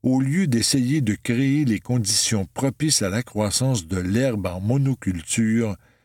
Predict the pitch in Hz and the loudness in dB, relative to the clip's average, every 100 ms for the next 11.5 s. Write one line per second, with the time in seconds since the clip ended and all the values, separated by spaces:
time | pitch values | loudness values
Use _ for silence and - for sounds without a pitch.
0 | _ 95 127 170 147 110 117 139 - 107 | _ -2 0 2 0 0 0 0 0 0
1 | 120 110 117 113 92 95 92 - 113 95 | 0 0 2 0 0 -2 -2 -2 -2 0
2 | 110 110 104 104 85 98 - 107 104 - | 0 0 -2 -4 -2 -4 -2 -2 -4 -2
3 | 123 120 90 82 92 92 98 110 101 _ | -2 0 -2 -2 -2 -4 -6 -8 -10 _
4 | _ _ _ 127 110 - 175 156 151 143 | _ _ _ -2 0 0 0 2 2 0
5 | 101 - 98 - 135 135 131 117 90 101 | -2 -4 -6 -4 -2 -2 0 0 2 0
6 | 92 131 143 131 113 - 117 110 107 95 | 2 0 2 0 0 0 0 0 0 -4
7 | 82 95 - 135 113 110 90 117 101 - | -4 -6 -2 0 2 0 -2 -2 0 -2
8 | 107 101 98 95 95 113 127 101 92 92 | 0 0 0 -2 -2 -2 -2 -2 -2 -2
9 | 92 87 82 87 - _ _ _ _ _ | -2 -4 -8 -14 -18 _ _ _ _ _
10 | - 135 135 139 - 117 110 143 - 110 | -4 -2 0 0 0 2 2 0 0 0
11 | 95 98 101 120 | 2 0 0 -6